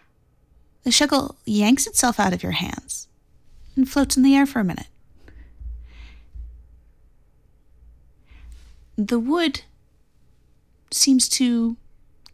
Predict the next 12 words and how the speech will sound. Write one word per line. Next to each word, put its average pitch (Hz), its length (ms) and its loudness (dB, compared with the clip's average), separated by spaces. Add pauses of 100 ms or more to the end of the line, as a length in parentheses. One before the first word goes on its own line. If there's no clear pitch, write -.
(420)
melt, - 840 2 (1080)
and 190 140 0
you 202 80 0
get - 100 -2
a 208 60 0
very 247 500 2 (200)
intricate 247 540 4
handled 208 800 -2 (1600)
shovel, - 560 -4 (720)
jet 180 280 0
black 220 280 0
metal, 190 420 -4